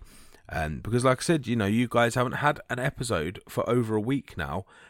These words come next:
so I'd give you two this week, um, just because I'm nice like that.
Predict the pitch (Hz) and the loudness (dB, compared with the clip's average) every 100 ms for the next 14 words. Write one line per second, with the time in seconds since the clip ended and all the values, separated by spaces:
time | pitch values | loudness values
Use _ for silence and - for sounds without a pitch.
0 | _ - 110 110 104 101 - 113 - 113 | _ -2 4 6 4 2 4 2 2 -2
1 | 107 107 - 127 107 90 _ - 87 - | -2 -4 0 0 0 -4 _ -8 -6 -6
2 | 85 82 - - _ - _ _ 80 82 | -4 -4 -6 -14 _ -20 _ _ -2 -2
3 | 78 - 98 - - 92 85 87 82 80 | -4 -6 -6 -6 -6 -4 -2 -2 -2 -4
4 | - 73 - - 60 | -6 -8 -8 -10 -10